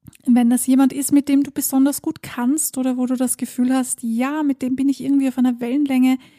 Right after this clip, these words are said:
dann ist da die Meinung sicher auch ein Teil davon. Hol dir jemanden. Tatsächlich, auch für Social Media darfst du dir jemanden holen, aber wie gesagt, pass bitte auf,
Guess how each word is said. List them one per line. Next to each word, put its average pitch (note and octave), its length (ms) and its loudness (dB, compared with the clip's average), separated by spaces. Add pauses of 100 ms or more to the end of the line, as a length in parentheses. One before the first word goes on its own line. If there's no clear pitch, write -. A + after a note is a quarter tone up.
(260)
dann B3 160 0
ist C4+ 240 -6
da D4+ 40 -2
die C#4 100 2
Meinung B3 380 2
sicher C4 380 -6
auch B3+ 220 -6
ein B3 160 0
Teil A#3+ 320 -6
davon. B3 540 -2 (800)
Hol D4+ 180 4
dir B3 180 0
jemanden. A3 760 -4 (960)
Tatsächlich, C4 880 -4
auch C#4 240 0
für - 160 -4
Social C4+ 380 -2
Media C4 300 2
darfst B3 320 -6
du C#4 60 -4
dir B3+ 100 -6
jemanden A#3+ 460 0
holen, B3+ 360 2
aber B3 320 -4
wie C#4 120 0
gesagt, - 500 -6
pass - 300 -8
bitte C4+ 300 -8
auf, C4+ 420 -2